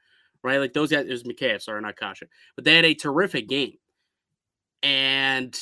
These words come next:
like, he's not wrong, but at the same time, i-, that can't be the case two games in a row. If you, if you know that you're not starting game one, or you're not starting this game on the, at the first shift,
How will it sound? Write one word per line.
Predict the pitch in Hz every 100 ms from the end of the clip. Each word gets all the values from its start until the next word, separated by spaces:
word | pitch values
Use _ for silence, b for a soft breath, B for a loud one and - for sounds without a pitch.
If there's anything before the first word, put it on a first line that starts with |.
| - 139
like, | 123
he's | 139 156
not | 160 107
wrong, | 127 160 139
but | 120
at | 120
the |
same | 113 147 127
time, | - 135 143 123 107 107 _ _ _ _ _ _ _ -
i-, | - -
that | 156 190
can't | 185 175
be | 165 147
the | 120
case | 156 131
two | - 151
games | 139 131 113
in | 113
a | 107
row. | 139 120
If | - 156 -
you, | 127
if | 127
you | 180
know | 147 139 156
that | 131
you're | 131 151
not | 135 -
starting | - 139 135
game | 117 123 120
one, | 113 127 165
or | 170 _ _ 127
you're |
not | 151 151
starting | - 147 147
this | 139 -
game | 135 139 135
on | 127
the, | 120
at | 127
the | -
first | - 147 139
shift, | - 147 170